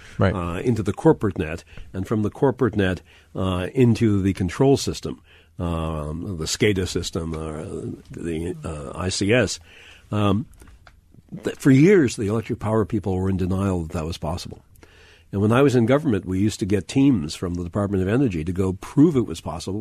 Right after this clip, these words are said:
Speaker 2: by, with the permission of the electric power companies, hacking them <laughs> and,
Speaker 1: Yeah.
Speaker 2: and, and showing, "Oh, look, we're now in the control room."
Speaker 1: Yeah.
Speaker 2: Um, people thought this was theoretical. Uh, we conducted an experiment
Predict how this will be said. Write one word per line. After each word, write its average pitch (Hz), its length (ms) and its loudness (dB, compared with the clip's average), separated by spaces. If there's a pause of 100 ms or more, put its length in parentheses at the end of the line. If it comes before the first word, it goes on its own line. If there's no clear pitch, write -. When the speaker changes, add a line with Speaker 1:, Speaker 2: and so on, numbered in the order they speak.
(140)
Speaker 2:
by, 90 360 -6
with 104 200 -2
the 202 80 0
permission 139 540 2 (400)
of 98 160 -4
the 101 80 0
electric 95 340 -4
power 113 240 2
companies, 101 400 -4 (160)
hacking 160 400 2
them 82 160 -4 (180)
<laughs> - 160 -14
and, 127 160 4
Speaker 1:
Yeah. 98 180 4 (140)
Speaker 2:
and, 135 200 2
and 123 200 2
showing, 139 360 2 (200)
"Oh, 135 140 6
look, 147 320 4
we're 110 160 2
now 120 280 4
in 110 100 2
the 107 100 2
control 139 460 4
room." 85 320 -4 (120)
Speaker 1:
Yeah. 98 240 4
Speaker 2:
Um, 95 380 -2 (480)
people 170 240 4
thought 107 280 2
this 123 180 -4
was 95 100 -2
theoretical. 85 840 -2
Uh, 92 360 -4 (360)
we 104 140 0
conducted 104 460 2
an 92 100 0
experiment 95 600 0